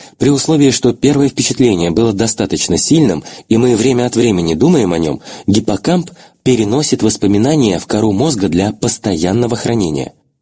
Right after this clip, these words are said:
Короче говоря, гиппокамп координирует запись и хранение воспоминаний,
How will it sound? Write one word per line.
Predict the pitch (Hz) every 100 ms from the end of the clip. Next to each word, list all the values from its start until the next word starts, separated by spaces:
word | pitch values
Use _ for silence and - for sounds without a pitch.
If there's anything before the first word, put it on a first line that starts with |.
| -
Короче | 85 127 -
говоря, | 104 92 80 71 - _
гиппокамп | 87 107 90 80 123 139 - - _
координирует | - 107 - 101 107 117 87 78
запись | 87 123 - - -
и | 107
хранение | - 98 85 87 101
воспоминаний, | 101 107 110 131 123 82 -